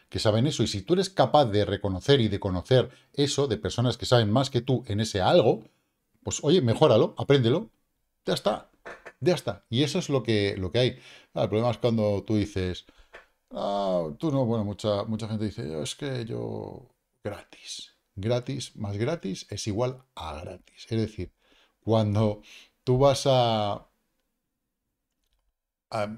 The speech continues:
mucha gente, ¿no? "No, es que me da el curso gratis de no sé qué". <laughs> ¿Y qué has aprendido? <laughs> Bueno, pues tengo un par de pinceladas. Ostras,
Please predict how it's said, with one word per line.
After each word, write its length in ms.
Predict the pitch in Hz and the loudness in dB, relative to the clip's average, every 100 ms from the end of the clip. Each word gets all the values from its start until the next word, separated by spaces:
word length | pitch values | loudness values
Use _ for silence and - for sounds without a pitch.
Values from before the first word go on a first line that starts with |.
| - _ | -16 _
mucha 280 | 117 113 127 | -4 -2 -4
gente, 300 | 123 107 101 | -2 -2 -4
¿no? 160 | 135 170 | -6 -10
"No, 120 | 131 | -14
es 100 | - | -12
que 160 | 170 | -8
me 120 | 151 151 | -6 -6
da 100 | 143 | -8
el 80 | |
curso 260 | 135 131 131 | -10 -12 -8
gratis 300 | 143 143 135 | -8 -8 -8
de 100 | 135 | -6
no 80 | 120 | -6
sé 160 | - | -8
qué". 300 | 113 120 - _ _ _ _ _ _ _ _ _ _ _ _ _ | -8 -8 -10 _ _ _ _ _ _ _ _ _ _ _ _ _
<laughs> 80 | - 110 95 _ | -4 -4 -4 _
¿Y 40 | |
qué 60 | 120 | -4
has 80 | 117 | -2
aprendido? 480 | 127 117 117 95 92 | 0 2 2 0 -6
<laughs> 100 | 98 - _ _ _ _ _ _ _ _ _ _ | -14 -20 _ _ _ _ _ _ _ _ _ _
Bueno, 520 | 196 214 156 185 - _ _ _ _ | -2 2 4 2 -2 _ _ _ _
pues 380 | - - - _ _ _ _ | -18 -18 -20 _ _ _ _
tengo 200 | 131 180 | -6 -4
un 180 | 139 - | -4 0
par 160 | 135 | 2
de 80 | 127 | 2
pinceladas. 720 | 117 101 - 110 95 - - _ _ | 2 -2 -2 0 -2 -6 -14 _ _
Ostras, 640 | 104 92 - 98 - - | -16 -16 -8 -10 -10 -18